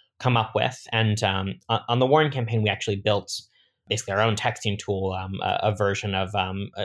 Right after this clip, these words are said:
of a texting tool called, called Spoke. After the Biden-Harris campaign, you know, many of the folks who were involved with the creation of that,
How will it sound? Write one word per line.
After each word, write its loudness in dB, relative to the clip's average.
of -2
a -4
texting -6
tool -8
called, -4
called -16
Spoke. 2
After 2
the 6
Biden-Harris 2
campaign, -4
you 2
know, 0
many 2
of -4
the -12
folks 0
who -6
were -2
involved 0
with -14
the -18
creation -4
of -8
that, -2